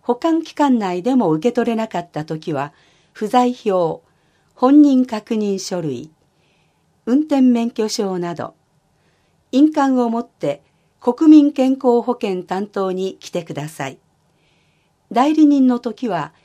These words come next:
委任状が必要です。有効期限の切れた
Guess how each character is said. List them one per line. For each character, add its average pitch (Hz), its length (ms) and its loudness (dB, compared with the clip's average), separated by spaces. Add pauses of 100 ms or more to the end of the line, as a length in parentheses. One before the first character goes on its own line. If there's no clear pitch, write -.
(140)
委 202 100 -4
任 285 260 6
状 247 240 2
が 196 140 -2
必 - 300 -12
要 156 260 -4
で 127 120 -6
す。 - 240 -20 (1400)
有 294 180 2
効 302 240 2
期 294 120 0
限 247 220 -2
の 190 140 -4
切 240 140 -4
れ 214 100 -2
た 143 320 -10